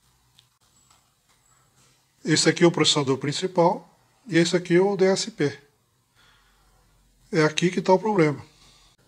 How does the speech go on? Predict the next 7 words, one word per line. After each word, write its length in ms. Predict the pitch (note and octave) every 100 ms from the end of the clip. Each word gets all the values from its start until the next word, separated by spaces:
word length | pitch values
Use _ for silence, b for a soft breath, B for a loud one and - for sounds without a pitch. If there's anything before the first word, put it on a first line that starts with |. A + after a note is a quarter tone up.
| _
É 140 | - C#3+
um 300 | D3 D#3+ D#3+
componente 600 | F3 E3+ D#3+ D3+ E3+ E3+
tipo 380 | F3 F3+ F3+ E3
S 220 | E3+ F3+
M 160 | F#3 F#3
D, 260 | C#3+ C3+